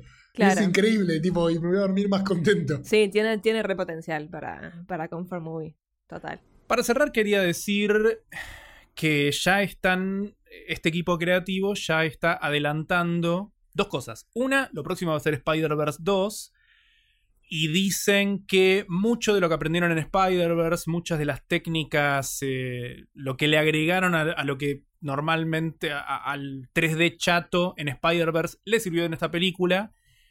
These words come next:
Speaker 3: y aparentemente lo que innovaron en esta película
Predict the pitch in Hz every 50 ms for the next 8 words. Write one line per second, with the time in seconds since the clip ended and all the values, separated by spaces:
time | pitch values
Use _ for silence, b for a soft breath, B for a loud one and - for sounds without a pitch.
0 | _ _ _ _ _ _ - 190 202 196 170 185 185 196 190 190 196 196 196 196
1 | 196 180 202 190 180 175 180 180 180 180 - 180 185 185 185 190 - - _ _
2 | _ _ - 147 156 160 160 165 190 202 180 170 160 160 156 - 165 151 160 160
3 | 180 165 156 180 180 180 185 190 208 - -